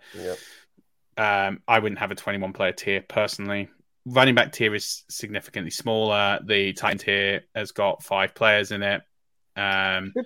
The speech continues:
Speaker 1: we
Speaker 2: the
Speaker 1: be looking at the, oh no, uh, the, I was gonna say the New Orleans rookie, but Jamal Williams is there based on the news that Alvin
Speaker 2: Yeah.
Speaker 1: Kamara should receive a suspension.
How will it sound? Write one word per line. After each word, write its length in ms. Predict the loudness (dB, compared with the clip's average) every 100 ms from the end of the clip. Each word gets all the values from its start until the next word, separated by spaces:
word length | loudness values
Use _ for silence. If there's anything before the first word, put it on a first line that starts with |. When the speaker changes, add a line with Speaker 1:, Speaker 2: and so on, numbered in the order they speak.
| -4
Speaker 1:
we 260 | -4 -4
Speaker 2:
the 120 | -8 -8
Speaker 1:
be 40 |
looking 360 | -8 -8 -6 -6
at 200 | -6 -10
the, 460 | -12 -10 -10 -12 -10
oh 160 | -6 -6
no, 400 | -6 -8 -10 -14 _ -10
uh, 640 | -8 -6 -8 -10 -14 -16 -14
the, 160 | -14 -14 -14
I 60 |
was 100 | -14
gonna 160 | -12 -10
say 80 | -10
the 80 | -8
New 160 | -6
Orleans 400 | -6 -8 -10 -10
rookie, 300 | -12 -12 -12
but 180 | -12 -12
Jamal 300 | -8 -6 -6
Williams 340 | -8 -12 -12
is 60 | -10
there 180 | -10 -8
based 340 | -8 -8 -10
on 280 | -10 -10 -12
the 60 | -12
news 180 | -14 -12
that 80 |
Alvin 140 | -6 -2
Speaker 2:
Yeah. 200 | -2 -2
Speaker 1:
Kamara 240 | -6 -8 -10 -12
should 160 | -12 -10
receive 340 | -14 -16 -14 -14
a 60 |
suspension. 560 | -16 -20 -18 -18 -20